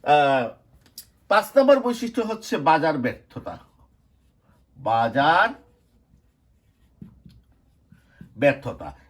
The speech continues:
এইটা দেখো, আহ, অত্যন্ত পরিষ্কার। আমি চার নম্বর বৈশিষ্ট্যের ভিতরে পাঁচ নম্বর বৈশিষ্ট্যটা আমি, আহ, আলোচনা করতে পারি। কারণ হচ্ছে বাজার ব্যর্থতা মানে কি? বাজার ব্যর্থতা হচ্ছে বাজারে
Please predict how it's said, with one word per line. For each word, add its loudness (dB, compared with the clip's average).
এইটা 2
দেখো, 2
আহ, 6
অত্যন্ত -2
পরিষ্কার। -2
আমি -2
চার 2
নম্বর 0
বৈশিষ্ট্যের 0
ভিতরে 4
পাঁচ 0
নম্বর -2
বৈশিষ্ট্যটা -4
আমি, 0
আহ, 4
আলোচনা 0
করতে -8
পারি। -8
কারণ 0
হচ্ছে -4
বাজার 2
ব্যর্থতা -2
মানে -10
কি? -16
বাজার 2
ব্যর্থতা 2
হচ্ছে -6
বাজারে 0